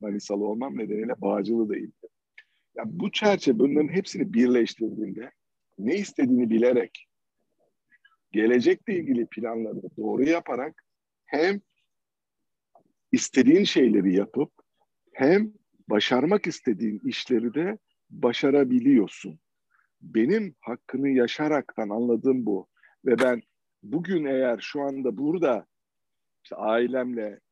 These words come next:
birlikte keyif alıyor, keyif alarak bir an geçiriyorsam veya gittiğimde, araziye gittiğimde orada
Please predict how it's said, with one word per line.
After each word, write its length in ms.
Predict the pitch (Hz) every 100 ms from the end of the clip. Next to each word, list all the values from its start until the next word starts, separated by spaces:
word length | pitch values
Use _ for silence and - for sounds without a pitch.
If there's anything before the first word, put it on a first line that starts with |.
| -
birlikte 680 | 117 110 117 117 104 - 101
keyif 360 | - 117 139
alıyor, 300 | 143 101 98 - -
keyif 320 | 110 185 185
alarak 360 | 147 117 101
bir 100 | 113 - 113
an 160 | 120 110
geçiriyorsam 680 | 104 - 117 127 85 - - _ _ _ _ _ _ _ _ _ -
veya 320 | 117 147 147
gittiğimde, 500 | 139 131 _ 135 135
araziye 520 | 117 120 131 123 143 135
gittiğimde 500 | 135 _ 120 117 110
orada 640 | 120 131 131 120 113